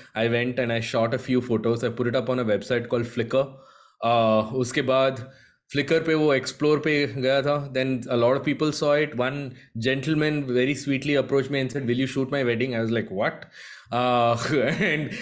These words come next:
I said, "Yes." And he had the most beautiful wedding in a farmhouse outside Pune. Uh, and I shot that wedding. I think ten days later, I mean, like, औकात समझो, okay? Like, it's, like, alag level. First wedding ever. Ten days after,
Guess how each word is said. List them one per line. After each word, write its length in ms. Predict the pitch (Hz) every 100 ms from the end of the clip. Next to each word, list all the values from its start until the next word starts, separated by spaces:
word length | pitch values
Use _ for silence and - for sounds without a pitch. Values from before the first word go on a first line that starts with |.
| -
I 120 | 117 120
said, 240 | 147 127
"Yes." 480 | 139 185 185 - - - - -
And 100 | 131
he 60 | 147
had 180 | 151 139
the 120 | 143
most 240 | 160 131
beautiful 420 | 127 160 165 170
wedding 400 | 139 135 139 147
in 140 | 143 131
a 80 | 131
farmhouse 640 | 127 120 131 135 135 131
outside 540 | 117 120 117 139 135 135
Pune. 400 | 127 127 127 - - _ -
Uh, 640 | 117 120 117 113 113 107 -
and 220 | 123 131
I 160 | 127 127
shot 340 | 123 143 143
that 180 | 160 139
wedding. 360 | 135 135 135 135
I 100 | 120
think 180 | 151 143
ten 200 | 139 143
days 180 | 156
later, 540 | 139 139 135 147 147 - - - -
I 60 | 127
mean, 160 | 156 160
like, 200 | 160 160
औकात 520 | 139 127 160 160 131
समझो, 260 | 120 104 98 90
okay? 200 | 120 120
Like, 260 | 117 113
it's, 240 | 110 113 135
like, 180 | 135 104
alag 200 | 113 135 113 104
level. 260 | 104 98 87 -
First 360 | 160 185 190
wedding 300 | 151 143 160
ever. 380 | 123 117 127 - - _ _ _ _ _ _ _ _
Ten 160 | 143 165
days 180 | 170 165
after, 360 | 147 135 165